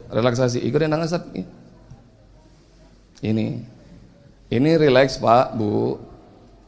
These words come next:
supaya Anda nggak terlalu tegang. Rasakan tangan Anda, kepala Anda, leher, bahu, punggung, semuanya relax. Ini Ustadz bisa ngelihat orang yang relax atau stres,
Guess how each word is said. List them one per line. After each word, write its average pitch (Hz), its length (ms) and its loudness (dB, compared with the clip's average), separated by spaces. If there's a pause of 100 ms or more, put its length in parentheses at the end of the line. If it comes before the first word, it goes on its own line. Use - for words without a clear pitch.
(100)
supaya 120 400 4
Anda 131 240 0
nggak 117 160 2
terlalu 120 240 2
tegang. 113 560 -2 (640)
Rasakan 123 480 2
tangan 110 400 -2
Anda, 113 400 2
kepala 107 400 0
Anda, 113 320 2
leher, 110 560 0
bahu, 110 480 -2
punggung, 113 480 0
semuanya 110 400 -2
relax. - 640 -4 (640)
Ini 120 80 2
Ustadz 147 320 2
bisa 131 160 2
ngelihat 135 240 4
orang 123 240 4
yang 123 160 2
relax 123 240 2
atau 113 160 0
stres, - 800 -6